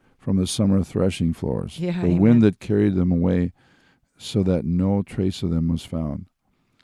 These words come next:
Speaker 1: And the stone that struck the image became a great mountain and filled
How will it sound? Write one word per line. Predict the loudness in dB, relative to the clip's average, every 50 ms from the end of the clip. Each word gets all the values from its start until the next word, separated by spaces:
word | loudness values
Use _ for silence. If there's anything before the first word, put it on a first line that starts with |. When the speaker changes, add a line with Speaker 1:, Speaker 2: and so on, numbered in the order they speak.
| -20 _ _ _ _ _
Speaker 1:
And | -2 0 0 0
the | 0
stone | -2 -4 -10 -6 -2 0 2 2 4 4 4 2 2
that | 0 0 -4
struck | -6 -14 -12 -4 -4 -4 -4 -4 _
the | -10 -10 -8
image | -4 -2 0 0 2 0 0 -2 -6 -8 _
became | -10 -10 -8 -6 -4 -2 -2 0
a | -2
great | -4 -4 -4 -2 -2 -2 -4 -4
mountain | -6 -4 -2 -2 0 0 -2 -2 -4 -4 -6 -6 -6 -4
and | -4 -4 -4 -4
filled | -8 -8 -6 -4 -2 -2 -2 -2 -4 -6